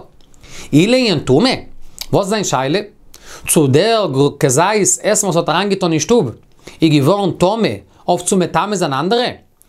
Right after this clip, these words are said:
קיין ביצה אוכלים ביי אינען. מיט דער פארמא קיין ביצה, נאר אבער כזית. און איז רש"י לערנט, אין כל הש"ס, דאס איז דינגסאך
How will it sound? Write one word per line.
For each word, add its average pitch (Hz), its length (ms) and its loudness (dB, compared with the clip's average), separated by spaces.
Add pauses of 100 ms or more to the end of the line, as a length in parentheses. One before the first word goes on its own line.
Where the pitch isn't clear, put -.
(200)
קיין 143 200 2
ביצה 165 300 0
אוכלים 262 400 2
ביי 254 100 2
אינען. 156 240 0 (480)
מיט 127 80 4
דער 135 100 4
פארמא 170 240 0
קיין 175 180 -2
ביצה, - 380 -2
נאר 131 160 0
אבער 233 120 0
כזית. 202 720 -2 (640)
און 135 60 4
איז 131 120 0
רש"י 233 320 0
לערנט, 196 560 -2 (240)
אין 180 100 0
כל 240 180 2
הש"ס, 202 500 -2
דאס - 20 -4
איז 180 240 2
דינגסאך 190 460 0